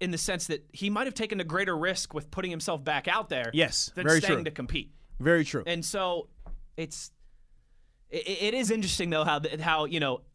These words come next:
Speaker 1: when stories like this break, we always have the initial, "Oh my gosh, hyperbolic, well, here's
Speaker 2: Right.
Speaker 1: what happened." And then you give it a couple weeks,
Speaker 2: And
Speaker 1: you
Speaker 2: then
Speaker 1: know,
Speaker 2: more
Speaker 1: the,
Speaker 2: information
Speaker 1: the,
Speaker 2: comes
Speaker 1: the
Speaker 2: out,
Speaker 1: real,
Speaker 2: yeah.
Speaker 1: the real,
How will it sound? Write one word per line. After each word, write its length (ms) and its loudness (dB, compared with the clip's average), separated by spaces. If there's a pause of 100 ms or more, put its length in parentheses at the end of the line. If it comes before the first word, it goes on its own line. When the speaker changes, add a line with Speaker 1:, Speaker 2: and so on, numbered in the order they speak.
(160)
Speaker 1:
when 320 -2
stories 400 -2
like 140 -2
this 140 -4
break, 460 0
we 140 0
always 220 2
have 180 -2
the 160 0
initial, 640 -2 (840)
"Oh 120 2
my 100 0
gosh, 320 2
hyperbolic, 640 0
well, 100 0
here's 180 4
Speaker 2:
Right. 80 6
Speaker 1:
what 100 0
happened." 380 2 (380)
And 80 -4
then 120 -2
you 80 0
give 180 0
it 60 2
a 40 2
couple 300 -2
weeks, 420 -2 (200)
Speaker 2:
And 80 2
Speaker 1:
you 60 4
Speaker 2:
then 80 4
Speaker 1:
know, 40 0
Speaker 2:
more 120 4
Speaker 1:
the, 40 4
Speaker 2:
information 420 2
Speaker 1:
the, 60 2
Speaker 2:
comes 220 2
Speaker 1:
the 80 6
Speaker 2:
out, 140 8
Speaker 1:
real, 140 4
Speaker 2:
yeah. 220 6
Speaker 1:
the 140 2
real, 340 2